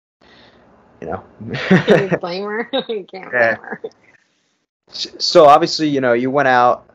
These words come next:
Speaker 1: maybe not on the highest of notes on Gauntlet two. Did you feel blacklisted after that for a while? Like, were you still getting calls? Or
Speaker 2: No, they still called me. <laughs>
Speaker 1: They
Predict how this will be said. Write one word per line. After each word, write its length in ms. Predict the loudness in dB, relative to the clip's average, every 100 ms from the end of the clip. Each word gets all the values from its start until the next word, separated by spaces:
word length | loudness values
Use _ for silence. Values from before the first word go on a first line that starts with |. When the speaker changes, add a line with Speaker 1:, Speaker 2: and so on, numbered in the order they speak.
| -10
Speaker 1:
maybe 280 | -8 -6 -4
not 320 | 0 0 0
on 140 | -2
the 100 | -4
highest 380 | 0 0 0 -2
of 100 | -8
notes 340 | -4 -4 -4
on 220 | -4 -6 -4
Gauntlet 420 | 0 0 0 -8
two. 240 | -6 -4
Did 180 | -4 -4
you 80 | -6
feel 240 | 0 0
blacklisted 960 | 0 -8 -10 -2 0 0 0 0 2 4
after 240 | 4 2
that 240 | 0 0 0
for 100 | 0
a 60 |
while? 300 | 2 2 2
Like, 140 | 2 0
were 80 | -6
you 60 |
still 220 | -4 -2 -4
getting 460 | -4 -4 -2 -2
calls? 580 | 0 4 6 6 2 -12 _ _ _ _ _ -4
Or 240 | 0 2
Speaker 2:
No, 160 | 4 4
they 140 | 2
still 260 | -2 -6 -6
called 300 | -6 -6 -10
me. 300 | -16 -18 -10
<laughs> 200 | -8 -4
Speaker 1:
They 100 | -4